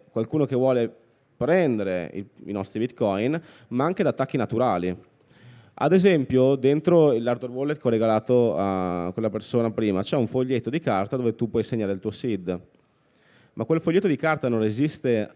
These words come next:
a fuoco, acqua e al cane che ti mangia il foglio, capito? Quindi anche in realtà quello è il primo passo per salvare un seed di Bitcoin, poi il passo successivo sarà quello per esempio di salvarlo su un supporto fisico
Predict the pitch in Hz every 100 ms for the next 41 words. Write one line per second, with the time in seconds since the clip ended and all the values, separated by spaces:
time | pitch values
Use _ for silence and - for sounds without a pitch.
0 | _ - 104 104 - _ _ _ _ -
1 | - 113 107 101 - 107 - _ _ _
2 | _ _ 101 101 _ 113 107 - _ _
3 | 101 98 - 117 110 110 107 101 98 104
4 | 92 101 92 90 90 90 87 101 156 160
5 | _ - _ _ 165 160 147 147 156 151
6 | 147 135 175 165 151 107 113 123 160 135
7 | 151 135 123 - 117 - 117 113 113 113
8 | - - 110 101 98 101 107 127 - 107
9 | 104 127 160 185 - - _ 165 127 139
10 | 131 123 127 - - - 107 104 160 233
11 | _ _ _ - 120 117 123 185 120 104
12 | 110 160 127 120 107 104 101 123 131 -
13 | 104 104 101 - - 123 110 143 - 95
14 | 95 104 117